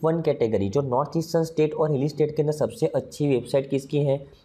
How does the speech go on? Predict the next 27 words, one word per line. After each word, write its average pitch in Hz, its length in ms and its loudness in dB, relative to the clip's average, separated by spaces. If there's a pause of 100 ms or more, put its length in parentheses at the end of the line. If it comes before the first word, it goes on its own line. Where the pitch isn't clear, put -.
(120)
नागालैंड 107 520 0
की। 82 100 -8
यूनियन 135 640 -2
टेरिटरीज 165 320 2
कैटेगरी 156 360 2
के 151 40 0
अंदर 156 120 0
सबसे 156 300 0
अच्छी 151 200 0
वेबसाइट 143 340 0
किसकी 147 260 -2
है? 135 60 2
जम्मू 127 280 -2
एंड 131 180 -2
कश्मीर 127 360 0
की। 113 300 -4 (600)
ग्रुप 185 400 0
ए 151 120 2
के 175 160 0
अंदर 156 420 0 (380)
सबसे 156 240 2
अच्छी 151 200 0
वेबसाइट 151 300 0
किसकी 151 260 0
है? 135 60 2
केरला 143 400 2
की। 120 340 -6